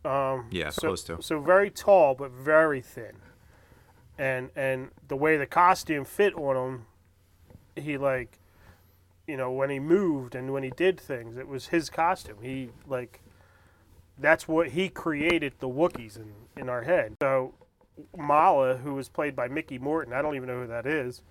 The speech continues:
Speaker 1: And I guess they tried to give her a feminine figure or something, but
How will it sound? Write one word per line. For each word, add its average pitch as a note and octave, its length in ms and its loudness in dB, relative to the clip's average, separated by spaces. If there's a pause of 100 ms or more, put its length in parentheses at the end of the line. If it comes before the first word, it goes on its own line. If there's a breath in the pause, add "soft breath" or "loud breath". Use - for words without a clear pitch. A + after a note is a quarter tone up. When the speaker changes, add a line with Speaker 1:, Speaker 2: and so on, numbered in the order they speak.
Speaker 1:
And C#3 120 2
I C#3 80 4
guess D#3 220 -2
they D#3+ 100 -2
tried C#3+ 320 2
to C#3 60 -6
give C#3 200 -6
her C#3+ 140 -2
a A#2+ 60 -6
feminine D3+ 500 0
figure C3+ 560 -6
or A2 60 -16
something, B2+ 520 -8
but C3 200 -2